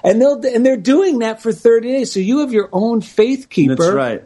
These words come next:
Speaker 1: with the You Pray app or the, the Silent Unity prayer line.
Speaker 2: I would think that if the woman was standing behind you, she'd be kicking you in the ass.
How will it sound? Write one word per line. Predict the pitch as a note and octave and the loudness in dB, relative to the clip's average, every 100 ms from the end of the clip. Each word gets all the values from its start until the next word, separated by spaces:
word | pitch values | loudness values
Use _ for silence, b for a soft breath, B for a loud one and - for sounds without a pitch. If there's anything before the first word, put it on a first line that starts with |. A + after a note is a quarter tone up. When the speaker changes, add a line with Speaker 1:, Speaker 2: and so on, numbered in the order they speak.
| _ | _
Speaker 1:
with | D3 F3 F#3 F#3+ | 2 2 2 -2
the | F3+ G3+ | -4 -4
You | G3 A#3+ | -2 -4
Pray | - A3+ E3 | -4 -2 -2
app | D3+ F3 - | -4 -6 -2
or | G3 | 2
the, | G#3+ G#3+ - | 2 2 -2
the | G3 | -4
Silent | - E3 E3 F#3+ G#3 F3+ | -2 -2 0 -2 -2 0
Unity | D3+ D#3+ F3 G3 G3 | 0 2 0 -2 -4
prayer | - A#3 C#4 | -2 0 0
line. | C#4+ C#3+ G2 G2+ | -2 -4 -8 -4
Speaker 2:
I | C#3+ F3+ | 0 2
would | G3+ | 2
think | - A#3+ A3+ | 0 -2 0
that | G#3 | 0
if | G3 | 0
the | D#3+ | 0
woman | D3 F3 F3+ | 2 2 2
was | D#3 D3 | 0 -2
standing | - D3+ D3 | 0 0 2
behind | B2 B2 C3 B2 | 0 -2 -2 0
you, | B2 | 0
she'd | C3+ A#2 | 0 0
be | B2 | 0
kicking | D3 C#3 C3 | 0 0 2
you | B2+ A#2 | 2 2
in | |
the | A2 G#2+ | 0 0
ass. | F#2 F2+ - - | -2 -6 -12 -20